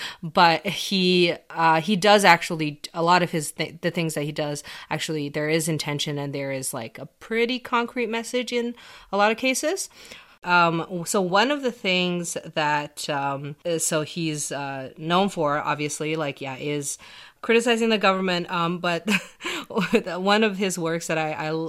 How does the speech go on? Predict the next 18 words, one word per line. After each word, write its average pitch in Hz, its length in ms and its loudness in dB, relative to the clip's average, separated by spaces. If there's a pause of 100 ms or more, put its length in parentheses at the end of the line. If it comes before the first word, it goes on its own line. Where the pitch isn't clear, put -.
(180)
I - 40 -2
like 156 300 -6
a 151 100 -6
lot 156 400 -4
is 156 280 -4
a, 147 340 -2 (420)
it's 175 140 -6
a 175 60 -2
series 214 600 2
of, 165 540 -4
uh, 156 240 -4
photographs 233 640 4
he 262 100 -4
did. 254 360 2 (220)
It's 175 140 -4
called, 175 400 2
uh, 156 160 -6
s-, - 240 -2